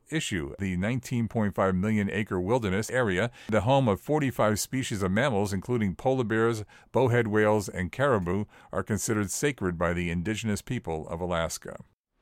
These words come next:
In a remarkable milestone for an electric aircraft, Beta Technologies has flown its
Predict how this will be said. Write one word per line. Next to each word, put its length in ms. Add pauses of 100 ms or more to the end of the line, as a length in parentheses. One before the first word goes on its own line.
(640)
In 120
a 220
remarkable 600
milestone 640
for 160
an 80
electric 400
aircraft, 560
Beta 240
Technologies 720
has 160
flown 260
its 180